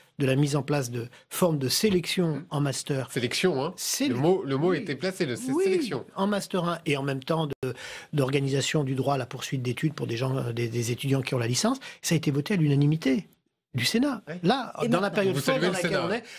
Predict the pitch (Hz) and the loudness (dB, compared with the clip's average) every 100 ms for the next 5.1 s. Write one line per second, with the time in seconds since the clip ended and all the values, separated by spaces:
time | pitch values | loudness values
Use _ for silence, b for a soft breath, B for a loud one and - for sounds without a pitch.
0 | B - 233 226 196 - 175 160 185 196 | B -2 0 2 2 2 -2 0 -2 -2
1 | - 175 170 - 170 147 147 - - 139 | -2 -2 -4 -2 -4 -2 -6 -6 -8 -4
2 | 131 127 - 143 - - - _ _ 151 | -2 -2 -4 -6 -8 -8 -10 _ _ -2
3 | 139 143 - 135 131 123 - 131 - b | 0 0 -2 -2 -2 -4 -6 -8 -10 b
4 | b b b 139 131 - 165 156 139 131 | b b b -2 0 2 2 2 0 -2